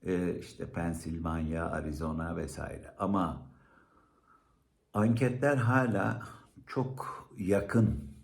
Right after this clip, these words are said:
e, bir yarıştan söz ediyor. Büyük bir ihtimalle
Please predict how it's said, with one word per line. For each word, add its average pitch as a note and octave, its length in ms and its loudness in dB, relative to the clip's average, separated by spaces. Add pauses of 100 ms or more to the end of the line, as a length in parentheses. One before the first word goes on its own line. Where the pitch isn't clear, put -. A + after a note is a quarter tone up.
(180)
e, D#2+ 380 -4
bir F#2+ 100 0
yarıştan G2 540 0
söz F2+ 260 -2
ediyor. D2+ 460 -6
Büyük B2 400 0
bir A#2 320 0
ihtimalle F#2 840 0